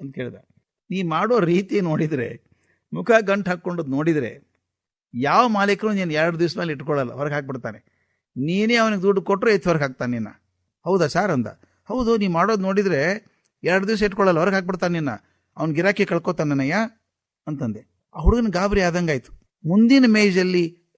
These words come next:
ಲೋಟದಲ್ಲಿ ನೀರು ಹಾಕುವಾಗ ಹೊರಗೆ ಚೆಲ್ಲಿಲ್ಲ, ಮುಖದ ಗಂಟು ಸ್ವಲ್ಪ ಸಡ್ಲಾದಂಗೆ ಕಾಣಿಸ್ತು. ಅದಾಗಿ ಒಂದು ಮೂವತ್ತು ವರ್ಷ ಆಗಿರ್ಬೇಕಪ್ಪ. ನನ್ನ ಆಫೀಸಿಗೆ ಒಬ್ಬ ಮನುಷ್ಯ ಬಂದ.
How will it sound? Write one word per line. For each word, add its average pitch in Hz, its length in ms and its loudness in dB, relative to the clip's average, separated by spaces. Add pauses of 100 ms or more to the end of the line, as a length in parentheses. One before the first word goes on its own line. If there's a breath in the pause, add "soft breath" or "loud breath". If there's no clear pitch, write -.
(120)
ಲೋಟದಲ್ಲಿ 165 580 2
ನೀರು 185 140 0
ಹಾಕುವಾಗ 151 440 -2
ಹೊರಗೆ 151 260 -2
ಚೆಲ್ಲಿಲ್ಲ, 143 440 -2 (500)
ಮುಖದ 208 260 2
ಗಂಟು 208 280 0
ಸ್ವಲ್ಪ 175 180 -2
ಸಡ್ಲಾದಂಗೆ 165 520 -4
ಕಾಣಿಸ್ತು. 156 360 -8 (500)
ಅದಾಗಿ 208 400 -4
ಒಂದು 220 180 0
ಮೂವತ್ತು 208 420 0
ವರ್ಷ 226 240 0
ಆಗಿರ್ಬೇಕಪ್ಪ. 175 520 -2 (500)
ನನ್ನ 196 160 4
ಆಫೀಸಿಗೆ 214 440 0
ಒಬ್ಬ 156 120 -2
ಮನುಷ್ಯ 175 260 -2
ಬಂದ. 123 220 -6